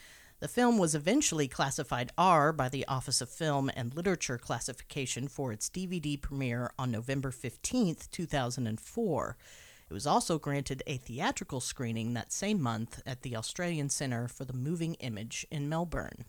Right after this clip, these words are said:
In nineteen eighty, Vestron Pictures hired Danny Steinman to write and direct a sequel, though the film fell apart in pre-production due to rights issues.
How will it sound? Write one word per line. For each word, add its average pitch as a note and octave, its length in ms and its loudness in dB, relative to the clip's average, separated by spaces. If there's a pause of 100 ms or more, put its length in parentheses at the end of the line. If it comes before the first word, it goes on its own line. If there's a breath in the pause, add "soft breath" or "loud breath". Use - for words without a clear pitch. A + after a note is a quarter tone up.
(840 loud breath)
In E3+ 100 2
nineteen F3 420 4
eighty, F3+ 400 4
Vestron D#3 520 2
Pictures D3 500 0
hired D3 440 0
Danny D#3 340 2
Steinman D3+ 680 0
to - 140 -8
write C3+ 400 -2 (100)
and C3+ 220 0
direct B2 520 -4
a - 80 -6
sequel, - 760 -2 (400 loud breath)
though C#3 120 0
the B2+ 100 -6
film G#3 360 2
fell D3+ 220 2
apart C3+ 400 0
in B2+ 160 -2
pre-production C3 920 0
due B2 180 -2
to A2+ 100 -6
rights D3 420 -2
issues. - 680 -6